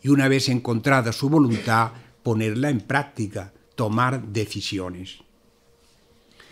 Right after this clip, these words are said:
El presupuesto es, por tanto, un acto de fe y una confianza en que Dios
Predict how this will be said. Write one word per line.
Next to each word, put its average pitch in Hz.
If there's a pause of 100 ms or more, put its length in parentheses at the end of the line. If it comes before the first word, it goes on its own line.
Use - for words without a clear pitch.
(220)
El 127
presupuesto 151
es, 156
por 156
tanto, 156
un 160
acto 139
de 110
fe 185 (260)
y 156
una 165
confianza 123 (260)
en 123
que 123
Dios 160